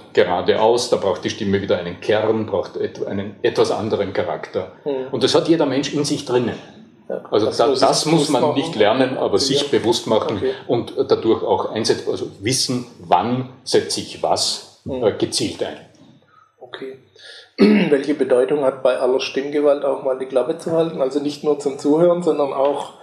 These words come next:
Speaker 2: ähm, so die berühmten künstlerischen Sprechpausen, bevor man weitermacht.
Speaker 1: Essentielle Bedeutung,
Speaker 2: Ja.
Speaker 1: essentielle Bedeutung.
Speaker 2: Was passiert
Speaker 1: Im,
Speaker 2: da?
Speaker 1: im Verkauf ohnehin, das weiß man,
Speaker 2: Ja.
Speaker 1: also,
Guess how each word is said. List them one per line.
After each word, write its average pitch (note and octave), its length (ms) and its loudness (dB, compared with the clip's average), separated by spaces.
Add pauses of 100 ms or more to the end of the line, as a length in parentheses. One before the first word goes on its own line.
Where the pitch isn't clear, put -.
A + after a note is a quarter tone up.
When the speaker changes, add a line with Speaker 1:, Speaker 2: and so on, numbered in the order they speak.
(480)
Speaker 2:
ähm, C3 360 0
so C3 140 -6
die C#3 120 -2
berühmten C#3+ 520 -4
künstlerischen C3+ 640 -4
Sprechpausen, D3 1700 -2 (440)
bevor C3 440 2
man C#3+ 260 0 (640)
weitermacht. B2 480 0 (1400)
Speaker 1:
Essentielle G2+ 680 -2 (100)
Bedeutung, G#2+ 320 0
Speaker 2:
Ja. A#2+ 160 0
Speaker 1:
essentielle G2 520 -2
Bedeutung. - 440 -12 (220)
Speaker 2:
Was - 140 -2
passiert C3 480 0
Speaker 1:
Im, - 40 -10
Speaker 2:
da? - 80 0
Speaker 1:
im B2+ 120 2
Verkauf G#2 360 2
ohnehin, B2 400 0
das G#2+ 140 -4
weiß G2+ 220 0
man, G#2+ 100 0
Speaker 2:
Ja. C3+ 60 4
Speaker 1:
also, G2 280 -2